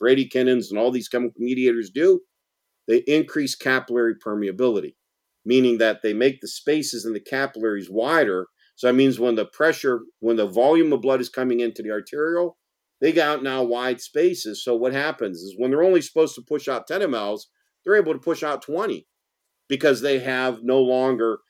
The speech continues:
kinda like the fence to keep it in. But the same thing, on the venial side, it only has enough albumin to pull ten back in. And so that's why you're losing the volume.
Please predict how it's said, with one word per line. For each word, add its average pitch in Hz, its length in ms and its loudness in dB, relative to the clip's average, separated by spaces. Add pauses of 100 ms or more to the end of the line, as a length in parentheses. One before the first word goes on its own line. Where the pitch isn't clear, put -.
(120)
kinda 131 240 0
like 113 360 -2
the 110 60 -10
fence - 640 -4
to - 60 -14
keep - 320 -12
it 104 120 -8
in. 117 260 -4 (840)
But 151 240 2 (200)
the 139 80 -8
same 147 280 -2
thing, 135 340 -2 (100)
on 123 120 -4
the 127 60 0
venial 208 340 0
side, 120 380 -4 (160)
it 139 80 -2
only 175 240 2
has 147 280 -2
enough 131 360 -2
albumin 127 460 0
to 120 80 -8
pull 135 280 -4
ten 139 260 -4
back 131 300 -4
in. 214 280 -6 (880)
And - 80 -20
so 139 100 -2
that's 143 320 -2
why 131 400 -2 (200)
you're 117 180 -8
losing 113 340 -6
the 113 80 -10
volume. 156 200 -4